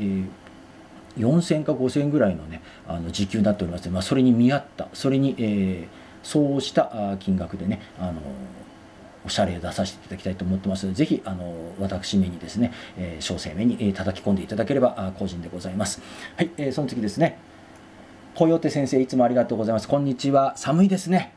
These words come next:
えー、コヨーテ先生のお住まいの方は寒いですか？いかがですか？あのー、ね、ワクワクオブツランド。あ、じゃあ、それは違う、それは違うざますわよ。ね、いつも貴重なおコメントありがとうございます。あの、お父様がね、あの、本を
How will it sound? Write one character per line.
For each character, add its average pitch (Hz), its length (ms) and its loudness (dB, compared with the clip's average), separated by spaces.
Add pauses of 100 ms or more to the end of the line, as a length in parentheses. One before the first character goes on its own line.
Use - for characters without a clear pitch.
(220)
え 151 160 -6
ー、 143 60 -6
コ 165 100 -4
ヨ 165 60 -2
ー - 20 -6
テ 160 80 -4
先 147 160 -4
生 143 40 -2
の 135 100 2
お 127 40 0
住 147 120 -4
ま 139 100 4
い - 20 0
の 135 60 0
方 151 100 2
は 135 60 6
寒 185 300 6
い - 20 4
で 156 80 2
す - 100 -6
か？ - 180 0 (100)
い 139 60 -8
か 185 120 4
が 143 100 -2
で 113 120 -8
す - 100 -16
か？ - 140 -2 (340)
あ - 60 -10
の 110 880 -2 (880)
ー、 - 60 -2
ね、 143 120 -2 (420)
ワ 123 140 4
ク 143 100 0
ワ 135 100 6
ク 131 260 0
オ 135 60 0
ブ 120 100 -2
ツ 139 120 0
ラ 117 100 4
ン 95 80 2
ド。 101 220 -4
あ、 107 80 -4
じ 147 80 6
ゃ 151 60 4
あ、 123 40 -8
そ 175 160 0
れ 220 60 4
は 233 80 2
違 - 160 -4 (220)
う、 110 60 -10
そ 156 140 -6
れ 196 60 2
は 202 80 4
違 175 140 -8 (160)
う 117 40 -4
ざ 123 140 -4
ま 120 120 -8
す - 140 -14
わ 120 60 -8
よ。 131 80 -8 (200)
ね、 143 200 -4
い 147 80 -4
つ 131 80 2
も 110 240 4
貴 - 80 -10
重 135 120 4
な 120 80 6
お 113 60 2
コ 117 80 0
メ 110 80 4
ン 101 60 6
ト 110 40 4
あ 113 40 8
り 110 80 2
が 104 100 2
と 104 80 -2
う 98 40 0
ご 98 40 0
ざ 104 100 0
い 104 40 2
ま 101 80 2
す。 - 80 -12 (260)
あ 143 80 2
の、 143 260 2
お 170 80 0
父 233 160 6
様 147 220 0
が 113 140 2
ね、 - 160 2 (180)
あ 123 80 2
の、 123 80 6
本 202 300 4
を 101 140 -4